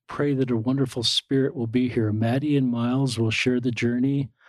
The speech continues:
of coming together, falling in love. Maddie recently has come out to her husband as bisexual and is courageously sharing that on a podcast today for all of us. And, and, um,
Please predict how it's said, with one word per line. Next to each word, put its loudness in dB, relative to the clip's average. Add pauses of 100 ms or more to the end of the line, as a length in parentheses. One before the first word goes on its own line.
(500)
of 0
coming 0
together, 0
falling 0
in 0
love. -2
Maddie 0
recently 0
has 0
come 0
out -2
to 2
her 0
husband 0
as 2
bisexual -2 (920)
and 0
is 2
courageously 0
sharing 0
that 0
on 2
a 0
podcast 0
today 2
for -2
all 2
of -2
us. -2
And, 0 (880)
and, 0
um, 0